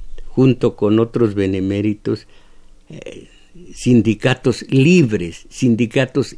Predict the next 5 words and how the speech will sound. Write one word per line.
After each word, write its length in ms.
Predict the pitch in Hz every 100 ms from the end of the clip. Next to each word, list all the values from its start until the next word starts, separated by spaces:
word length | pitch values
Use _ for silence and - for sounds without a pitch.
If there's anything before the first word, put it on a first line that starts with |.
| -
independientes, 1700 | 175 208 202 190 156 180 175 - 180 165 147 156 156 143 113 120 - - - - -
que 180 | - 120
poco 920 | - - - 139 139 123 - - 104
a 140 | 87 -
poco 760 | - 123 110 - - 87 98